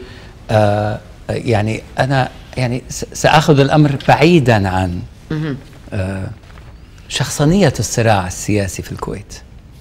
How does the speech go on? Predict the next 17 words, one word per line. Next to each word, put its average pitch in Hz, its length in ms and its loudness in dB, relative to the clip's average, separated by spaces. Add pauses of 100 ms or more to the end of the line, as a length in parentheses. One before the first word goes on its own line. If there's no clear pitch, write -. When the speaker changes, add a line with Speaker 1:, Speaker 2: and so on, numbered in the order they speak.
(1000)
Speaker 1:
آه، 107 400 0
نحو، 147 360 6 (680)
آه، 120 360 -4 (640)
أهمية 131 340 6
الإصلاح. 92 420 -6 (520)
Speaker 2:
شخصنية 165 680 2
Speaker 1:
نعم، - 60 4
Speaker 2:
الصراع 143 400 6
في 180 60 8
Speaker 1:
الصراع، 139 280 8
Speaker 2:
دولة - 120 4
Speaker 1:
يعني 95 200 0
Speaker 2:
الكويت 101 180 4
Speaker 1:
بعيدا 135 180 10
Speaker 2:
تحيا 165 240 10
Speaker 1:
عن 151 180 10
شخصنية 139 720 4